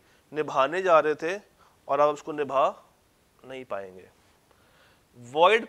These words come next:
contract was valid contract at the time of formation। जब बना था तब वो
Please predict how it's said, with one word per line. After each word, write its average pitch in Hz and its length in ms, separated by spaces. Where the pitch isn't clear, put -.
contract 220 640
was 190 440
valid 170 420
contract 202 600
at 170 60
the 175 120
time 180 340
of 214 180
formation। 120 600
जब 151 260
बना 135 260
था 208 400
तब 165 200
वो 208 400